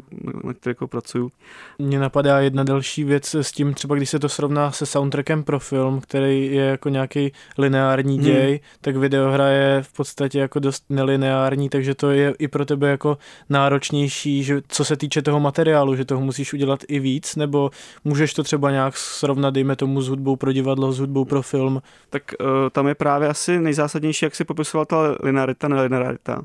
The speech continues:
Speaker 1: Že vlastně jako toho filmu člověk musí tu scénu vybudovat naprosto přesně, jakoby na frame. Což tady nebývá.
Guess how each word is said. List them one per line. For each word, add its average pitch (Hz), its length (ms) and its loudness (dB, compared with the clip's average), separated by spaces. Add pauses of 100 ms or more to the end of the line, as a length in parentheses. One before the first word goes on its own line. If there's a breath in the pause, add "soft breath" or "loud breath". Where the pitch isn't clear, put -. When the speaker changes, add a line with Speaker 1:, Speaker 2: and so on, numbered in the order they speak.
(120)
Speaker 1:
Že 135 140 -2
vlastně 131 300 -2
jako 139 600 0
toho 143 220 -4
filmu 139 340 0
člověk 147 320 -2
musí 139 300 -2
tu 147 420 -2
scénu 139 360 0
vybudovat 135 400 2
naprosto 135 340 -4
přesně, - 380 -4
jakoby 120 280 -2
na 127 80 2
frame. 117 380 -4 (180)
Což - 260 -4
tady 151 380 2 (160)
nebývá. 135 540 2